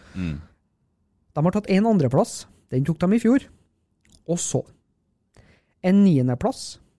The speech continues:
Speaker 2: en ellevteplass, en trettendeplass, en femtendeplass som fører til nedrykk, og fire sesonger i Obus.
Speaker 1: Obus?
Speaker 2: Obos.
Speaker 1: Obos.
Speaker 2: Obos. Jeg har skrevet
Speaker 1: Obus.
Speaker 2: us. Jeg har skrevet us, faktisk. Obus.
Speaker 1: Obus,
Speaker 2: Men det,
Speaker 1: ja.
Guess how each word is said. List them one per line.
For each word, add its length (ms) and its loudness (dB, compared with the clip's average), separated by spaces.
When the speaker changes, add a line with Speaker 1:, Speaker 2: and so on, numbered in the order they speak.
Speaker 2:
en 220 -2
ellevteplass, 840 -2
en 140 2
trettendeplass, 960 -6
en 160 2
femtendeplass 840 -4
som 160 0
fører 280 0
til 140 -4
nedrykk, 560 0
og 120 -2
fire 520 0
sesonger 600 -6
i 120 0
Obus. 600 -6
Speaker 1:
Obus? 640 0
Speaker 2:
Obos. 640 0
Speaker 1:
Obos. 320 -2
Speaker 2:
Obos. 260 0
Jeg 80 -4
har 80 -2
skrevet 260 0
Speaker 1:
Obus. 200 6
Speaker 2:
us. 140 -2
Jeg 120 -2
har 80 2
skrevet 300 0
us, 160 -2
faktisk. 380 -6
Obus. 340 2
Speaker 1:
Obus, 140 -2
Speaker 2:
Men 100 4
det, 80 2
Speaker 1:
ja. 100 -6